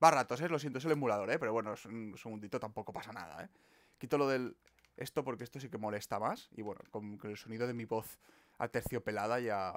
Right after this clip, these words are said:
os vamos, <laughs> ya, ya os voy amenizando el tiempo de espera de, de las cargas.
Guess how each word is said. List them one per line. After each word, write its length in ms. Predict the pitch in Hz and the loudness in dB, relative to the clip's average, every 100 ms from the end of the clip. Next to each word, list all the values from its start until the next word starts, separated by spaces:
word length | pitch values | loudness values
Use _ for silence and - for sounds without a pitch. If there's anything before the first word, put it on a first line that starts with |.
| - | -4
os 140 | - 117 | -4 -2
vamos, 240 | 107 - - - _ _ | -2 -6 -16 -20 _ _
<laughs> 340 | _ - - | _ -20 -4
ya, 140 | 113 | -4
ya 200 | 113 117 | -2 -2
os 60 | 113 | 0
voy 140 | 120 | 0
amenizando 600 | 113 113 107 - 120 107 104 | 0 0 -4 -2 -2 0 -4
el 100 | 104 | -6
tiempo 280 | 110 104 | -8 -6
de 60 | 104 | -6
espera 360 | - 110 107 104 | -6 -2 0 -2
de, 200 | 101 - - - _ | -4 -8 -16 -20 _
de 60 | 117 | -4
las 160 | 104 - | -4 0
cargas. 480 | 120 120 160 - | 0 2 -2 -6